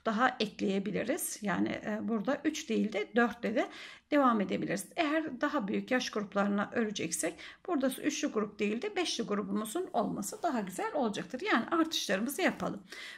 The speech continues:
Bu önümüzdeki elimde tuttuğum ölçü bir yaşına kadar olan çocuklarımız için. Üç tane grubumuzu kafesimizin, yani buradaki yuvamızın içerisine yerleştirdim.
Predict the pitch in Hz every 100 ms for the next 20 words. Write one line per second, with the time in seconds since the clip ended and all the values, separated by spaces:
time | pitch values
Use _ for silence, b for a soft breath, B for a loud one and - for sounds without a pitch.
0 | - 381 359 - 269 240 220 208 214 214
1 | 247 - 240 202 214 208 - 202 196 -
2 | 214 202 - 370 262 208 - 202 208 208
3 | 185 285 311 196 214 349 - 277 - 170
4 | 196 220 320 - - - - B B B
5 | B _ 453 453 - 226 208 262 349 320
6 | 196 185 196 196 277 - - _ - 392
7 | 269 - 185 190 202 196 - 269 226 269
8 | 349 214 202 - 254 302 302 190 208 196
9 | 214 339 330 226 170 170 277 466 349 294
10 | 185 175 175 - 185 170